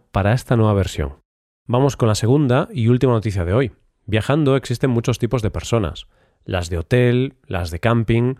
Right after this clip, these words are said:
las que viajan siempre en avión, las que adoran viajar en tren, las que prefieren viajar en una autocaravana o en una furgoneta. En esto de los viajes hay muchas formas distintas de viajar. Pues bien, en la última noticia de hoy vamos a conocer otra forma de viajar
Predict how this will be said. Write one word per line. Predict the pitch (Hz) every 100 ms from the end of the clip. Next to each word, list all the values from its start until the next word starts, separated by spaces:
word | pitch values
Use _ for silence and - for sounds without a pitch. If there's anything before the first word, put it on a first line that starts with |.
| - _ -
las | 101
que | - 98
viajan | 107 107 117 110
siempre | 117 104
en | 95
avión, | 90 123 127 131 147 - _ -
las | 110 -
que | -
adoran | 92 107 135 123 123
viajar | 101 - 98
en | 87
tren, | 85 120 123 135 170 _ _ _
las | 104 95
que | - 101 92
prefieren | 85 92 101 110
viajar | 110 - 110
en | 104
una | 107
autocaravana | 101 101 98 80 87 147 127 131 135 _
o | -
en | 95
una | 104
furgoneta. | 95 87 87 127 127 123 175 - - _ _ _
En | - 123
esto | 143 - 151 147
de | 143
los | 131
viajes | 120 131 - 117 151 - - -
hay | 110
muchas | 120 113 120
formas | 110 113 113
distintas | 101 110 110 110
de |
viajar. | 92 80 131 131 - _ _ _ _
Pues | - 117 107
bien, | 113 87 - -
en | 104
la | 95
última | 107 120
noticia | 117 120 117
de | 113
hoy | 131 131
vamos | 143 101 107
a |
conocer | 110 98 - 131 - -
otra | 117 127
forma | 110 139 127 113
de |
viajar | 123 113 - 123 165